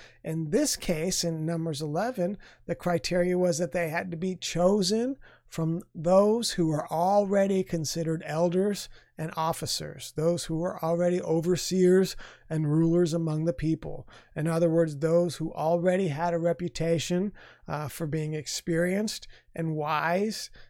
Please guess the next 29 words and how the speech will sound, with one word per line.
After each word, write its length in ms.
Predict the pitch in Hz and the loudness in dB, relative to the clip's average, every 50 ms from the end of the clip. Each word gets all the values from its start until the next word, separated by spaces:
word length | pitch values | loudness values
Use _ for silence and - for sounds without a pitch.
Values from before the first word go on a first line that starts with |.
| - - | -14 -12
and 180 | - 151 151 143 | -10 -8 -8 -8
considered 500 | - 156 147 120 - 165 165 160 156 143 | -6 -6 -6 -4 -4 -4 -4 -4 -4 -4
spiritual 720 | - - - - 165 170 170 170 - - 170 180 170 170 | -6 -6 -4 -2 0 0 0 0 -2 -2 0 0 2 2
examples 600 | 170 165 131 135 147 147 147 139 - 165 156 151 | 0 0 -2 -4 -6 -6 -6 -6 -6 -8 -6 -4
and 160 | 170 165 165 | -4 -4 -4
role 200 | 165 202 214 233 | -4 -4 -4 -4
models. 600 | 269 262 180 151 - - - - - - - - - - - - - - - _ - | -4 -6 -6 -8 -10 -12 -16 -16 -16 -16 -16 -16 -18 -20 -20 -20 -20 -20 -20 _ -8
And 120 | 190 185 | -4 -2
so 180 | - 202 214 202 | 0 0 0 2
this 260 | 180 240 262 233 - | 2 2 2 2 0
was 220 | 233 240 208 185 | 0 -2 -2 -2
a 80 | 214 208 | -2 -2
spiritual 1160 | - - - - - - - 254 269 269 269 262 262 - - 233 240 233 214 202 180 156 135 - - - | 0 0 0 -2 -2 -2 -2 0 2 4 4 4 2 2 0 2 2 2 2 2 0 -2 -6 -10 -8 -4
leadership 600 | 180 180 165 165 156 - - - 165 151 143 139 - | -4 -2 -2 -2 -4 -6 -6 -4 -4 -6 -6 -8 -6
role, 440 | - 156 147 139 135 135 135 127 131 | -6 -4 -4 -4 -4 -6 -8 -10 -8
not 240 | 143 156 170 196 196 | -6 -4 -4 -2 -2
a 60 | 202 | -2
secular 680 | - - - - 202 196 - - 202 185 175 170 165 160 | -4 -4 -2 -2 -2 -4 -4 -4 -2 0 2 2 2 0
or 120 | 160 160 | -2 -4
civil 440 | 143 - - - 208 202 190 202 185 | -4 -6 -4 -4 -4 -2 -2 -4 -4
leadership 540 | 170 160 156 156 151 139 - - 156 147 - _ | -4 -4 -4 -6 -6 -8 -8 -10 -12 -14 -10 _
role. 340 | 151 143 135 143 143 139 - - - - - - - _ _ - | -8 -8 -8 -8 -10 -14 -16 -20 -20 -20 -20 -20 -20 _ _ -8
And 260 | 165 160 160 165 - - - | -4 -2 -2 -2 -4 -6 -8
this 280 | 175 165 180 185 - 254 | -6 -4 -2 -2 -2 -2
is 120 | 233 180 | -4 -2
evidenced 480 | - 160 156 156 160 156 175 165 - - | -2 -4 -2 -2 -2 -2 -4 -4 -4 -2
by 180 | 170 160 160 | -2 -2 -2
the 80 | 151 151 | -2 -4
fact, 480 | - - - 151 147 156 170 - - | -6 -6 -6 -4 -4 -4 -6 -8 -10